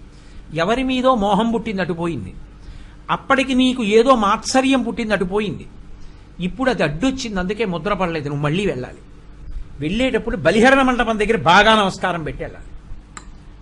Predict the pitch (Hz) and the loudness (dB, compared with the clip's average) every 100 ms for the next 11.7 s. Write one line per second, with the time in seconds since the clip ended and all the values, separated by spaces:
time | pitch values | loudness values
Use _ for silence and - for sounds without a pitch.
0 | - - - 190 - - 226 190 220 269 | -20 -16 -8 -6 -4 -4 -2 0 0 0
1 | 233 220 202 202 247 240 - - 202 - | 0 -2 -2 0 0 0 -4 -6 -6 -4
2 | 175 233 226 208 185 170 156 208 123 - | -2 -2 -2 -4 -8 -8 -6 -2 -2 -4
3 | - - - - - - - - - - | -12 -16 -18 -18 -12 -12 -12 -16 -16 -16
4 | 147 151 185 240 262 254 233 214 160 190 | -6 -2 0 2 2 2 2 0 -2 -4
5 | 233 254 208 - - 147 190 330 440 - | -2 -2 -2 -6 -6 -4 -2 -2 -4 -6
6 | 151 214 247 190 208 175 202 - 185 202 | -4 -2 -2 -2 -4 -2 -4 -2 -4 -4
7 | 190 120 107 - - - - - - - | -6 -10 -12 -16 -16 -16 -16 -16 -16 -12
8 | - - - - 208 240 247 190 - - | -12 -14 -14 -4 -2 -2 -2 -4 -6 -4
9 | 233 226 220 233 147 160 185 208 202 180 | 0 2 0 0 0 0 2 2 0 0
10 | 165 156 180 180 151 - 202 202 175 180 | -2 0 0 0 -2 0 0 2 0 0
11 | 175 190 165 151 143 117 | 0 2 0 0 -2 -2